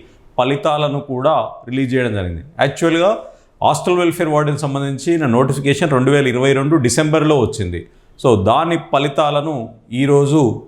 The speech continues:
రిలీజ్ చేయడం జరిగింది. So, టీజీపీఎస్సీ చెప్పినట్టుగానే పోద్దని కనుక మనం భావిస్తే,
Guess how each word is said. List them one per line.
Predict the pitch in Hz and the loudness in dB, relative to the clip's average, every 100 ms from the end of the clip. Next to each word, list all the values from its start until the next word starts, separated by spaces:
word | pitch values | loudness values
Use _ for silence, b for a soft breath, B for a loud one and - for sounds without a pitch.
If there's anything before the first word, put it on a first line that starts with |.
| - 117 | -6 2
రిలీజ్ | 131 139 147 | 4 4 4
చేయడం | 127 127 | 2 2
జరిగింది. | 123 120 120 123 190 214 B B - | 4 4 2 4 4 2 B B 0
So, | 147 123 127 | 4 4 2
టీజీపీఎస్సీ | - 165 180 214 220 190 185 190 | 0 0 2 0 0 -2 -2 -4
చెప్పినట్టుగానే | - 147 160 165 160 160 156 | -4 0 0 0 0 -2 -2
పోద్దని | 147 139 147 143 | -4 -2 0 0
కనుక | 143 139 | 0 0
మనం | 131 127 113 | 0 0 2
భావిస్తే, | 113 131 143 - 165 190 - | 2 2 -2 -2 0 0 0